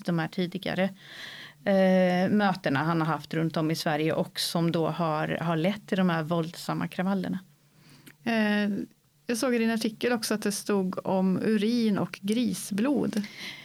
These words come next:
Speaker 1: Ja, det är ju så han har formulerat det i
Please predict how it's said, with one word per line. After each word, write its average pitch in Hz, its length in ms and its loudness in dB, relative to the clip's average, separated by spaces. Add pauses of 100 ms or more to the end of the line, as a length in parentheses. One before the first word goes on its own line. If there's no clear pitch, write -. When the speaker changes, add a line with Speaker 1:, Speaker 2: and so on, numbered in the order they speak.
(140)
Speaker 1:
Ja, 240 500 4
det 214 120 2
är 254 140 4
ju 254 140 4
så 262 220 2
han 254 160 4
har 226 60 4
formulerat 208 920 2
det 247 240 0
i 175 220 4